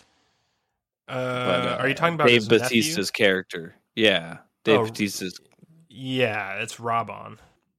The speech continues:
Speaker 2: 'Cause Fade's his younger brother, right?
Speaker 1: Yes.
Speaker 2: Yeah.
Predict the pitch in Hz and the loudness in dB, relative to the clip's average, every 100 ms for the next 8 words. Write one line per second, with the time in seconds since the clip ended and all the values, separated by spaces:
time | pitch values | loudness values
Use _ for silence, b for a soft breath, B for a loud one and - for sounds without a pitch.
0 | _ _ 135 - 165 180 180 131 127 127 | _ _ -2 2 6 6 6 2 -2 4
1 | 127 104 98 - _ _ _ 104 120 113 | 4 4 -4 -16 _ _ _ 2 4 4
2 | 90 98 110 90 80 80 92 110 - _ | 0 4 2 2 -6 -6 -6 -6 -12 _
3 | _ _ _ _ _ _ _ _ _ _ | _ _ _ _ _ _ _ _ _ _
4 | _ 110 - - - - _ _ _ _ | _ -4 -4 -10 -12 -16 _ _ _ _
5 | 107 87 | 0 0